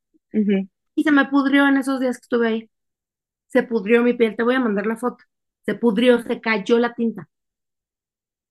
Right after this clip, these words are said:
Speaker 2: Porque me estaba protegiendo de mí, de mis
Speaker 1: Mm.
Speaker 2: decisiones. De mis decisiones de ponerme en lugares que me enferman.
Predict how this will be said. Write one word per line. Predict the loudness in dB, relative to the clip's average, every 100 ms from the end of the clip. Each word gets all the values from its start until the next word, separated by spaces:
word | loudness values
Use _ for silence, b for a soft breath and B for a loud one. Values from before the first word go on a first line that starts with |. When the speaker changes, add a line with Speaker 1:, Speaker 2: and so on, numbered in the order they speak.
| _ _
Speaker 2:
Porque | -2 2
me | 0
estaba | 0 -6 -6
protegiendo | -10 -8 -6 -2 0 0
de | 0
mí, | 0 -4 _ _ _ _ _ _ -4
de | 0
mis | 0 0 -4
Speaker 1:
Mm. | -6 -4
Speaker 2:
decisiones. | -2 -2 -4 _ _ _ _ _ _ _ _ _ _ _ _ _
De | 0 4
mis | 4 2
decisiones | -2 -2 0 0
de | -2
ponerme | -2 -2 -2 0
en | 0
lugares | -2 -4 -4 -8 -8
que | -6
me | -6
enferman. | -6 -8 -8 -8 -12